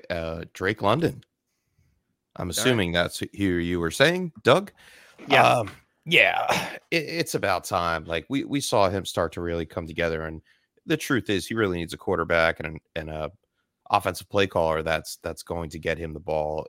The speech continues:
Speaker 1: in masses. Like, his target, his target, his wingspan to catch a ball is just ridiculous. We all know what he did during the season.
Speaker 3: Mm-hmm.
Speaker 1: Um, and there's just, just r-, so much room for, for growth with Drake London. And, uh, and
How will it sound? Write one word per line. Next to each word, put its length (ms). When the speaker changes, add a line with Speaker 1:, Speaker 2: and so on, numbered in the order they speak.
Speaker 1:
in 400
masses. 640
Like, 220
his 180
target, 420
his 220
target, 360
his 200
wingspan 680
to 80
catch 200
a 40
ball 260
is 160
just 180
ridiculous. 480
We 120
all 100
know 160
what 100
he 60
did 220
during 200
the 80
season. 380
Speaker 3:
Mm-hmm. 100
Speaker 1:
Um, 260
and 100
there's 100
just, 160
just 280
r-, 140
so 240
much 240
room 240
for, 400
for 640
growth 480
with 140
Drake 260
London. 400
And, 100
uh, 260
and 300